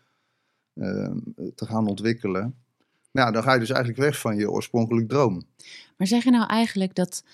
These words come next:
Speaker 2: als wij niet met deze maatschappij de kinderen zouden vormen op die manier, dat er dan een natuurlijke heling zou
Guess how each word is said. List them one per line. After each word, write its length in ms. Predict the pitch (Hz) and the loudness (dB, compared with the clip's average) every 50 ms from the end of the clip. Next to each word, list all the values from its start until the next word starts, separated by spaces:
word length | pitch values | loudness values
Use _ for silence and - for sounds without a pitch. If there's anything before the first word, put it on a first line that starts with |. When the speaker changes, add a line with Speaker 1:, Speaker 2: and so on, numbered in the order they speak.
| _ _ _ _ _ _ | _ _ _ _ _ _
Speaker 2:
als 200 | - 175 185 175 | 0 2 2 4
wij 200 | 170 185 185 196 | 4 4 4 4
niet 300 | 196 190 208 202 - - _ _ - | 4 2 2 0 -2 -8 _ _ -2
met 180 | - 180 180 | 0 0 4
deze 260 | 170 180 180 175 175 | 4 4 4 4 2
maatschappij 720 | 175 170 170 170 - - - 160 - 165 160 156 156 156 156 | 0 0 0 0 -2 -4 -8 -6 -4 -2 -2 -2 -2 -2 -2
de 120 | - 147 | -4 -6
kinderen 340 | - - 170 170 165 160 160 | -2 0 2 2 4 2 2
zouden 240 | 151 156 156 151 147 | 0 0 -2 -2 -4
vormen 440 | - - 165 165 165 160 156 147 139 | -2 0 0 0 2 0 0 -2 -2
op 120 | 139 139 | -4 -2
die 120 | 156 151 | 0 0
manier, 560 | 147 151 147 147 147 147 143 143 143 151 156 - _ - | 2 2 2 2 2 2 0 0 -2 -4 -6 -10 _ -12
dat 240 | - 160 165 165 | -4 -4 -2 -2
er 80 | 180 175 | 0 0
dan 160 | 165 170 170 | 0 2 2
een 100 | 165 160 | 2 2
natuurlijke 520 | 160 160 156 - - 196 190 185 170 - 156 | 2 0 0 0 0 0 0 0 0 0 0
heling 440 | 151 156 165 175 175 170 165 156 151 | 2 2 4 2 2 2 2 0 0
zou 240 | 151 143 143 143 | 0 -2 -2 -4